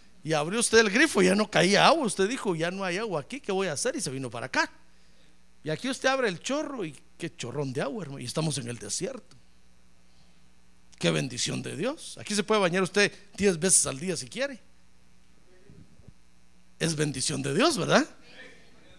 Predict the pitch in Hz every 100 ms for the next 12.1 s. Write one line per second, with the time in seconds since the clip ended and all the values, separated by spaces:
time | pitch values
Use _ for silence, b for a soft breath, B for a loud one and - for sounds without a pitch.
0 | - - - - - - 330 427 370 226
1 | 214 311 440 339 269 247 285 440 440 -
2 | 208 - 359 381 320 - 226 226 202 190
3 | - 190 185 180 170 165 320 539 403 170
4 | 156 160 - 156 139 180 240 165 104 -
5 | - - - - - - - 220 233 233
6 | 233 277 494 494 359 415 453 311 269 226
7 | 208 202 190 - 330 381 370 302 - -
8 | - - - - - - - - - 208
9 | 208 202 185 190 202 330 349 311 - 269
10 | 320 339 339 320 247 - - - - -
11 | - - 214 202 190 180 233 320 - -